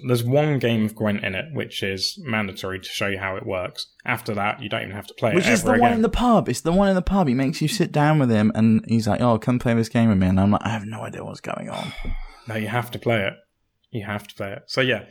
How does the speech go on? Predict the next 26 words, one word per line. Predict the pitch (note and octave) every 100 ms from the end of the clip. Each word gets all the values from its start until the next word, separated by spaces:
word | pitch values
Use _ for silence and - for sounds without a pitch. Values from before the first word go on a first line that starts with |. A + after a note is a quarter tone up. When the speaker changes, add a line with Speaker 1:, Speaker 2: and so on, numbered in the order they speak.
| - _ _
Speaker 1:
Witcher | C3+ D3 C3+
Three | A#2+ B2 A#2
has | G#2+
been | G#2+ A2
listed, | A#2 A2+ - G2+ G2+ - -
um, | G2+ F#2+ F#2+ G2+
in | G2
China, | G#2 F#2+ F2+ - _ - - _ -
uh, | G2 F#2+ F2+
by | G2 F#2
loads | F#2+ G2+ G2+ G2
of |
different | G2 G#2 -
people | G#2 F#2+ F#2 F2+ -
on, | F#2+ F#2 F#2 F#2+ _ _
I | -
don't | C#3 A#2
know |
how | G2+
you | F2+
say | - F2+
it, | - _ -
Taobao. | A2 G2+ - F#2 F#2+ G2+ A#2
Is | C3 _ _ _ _ _ -
that | C#3+
right? | E3+ G#3+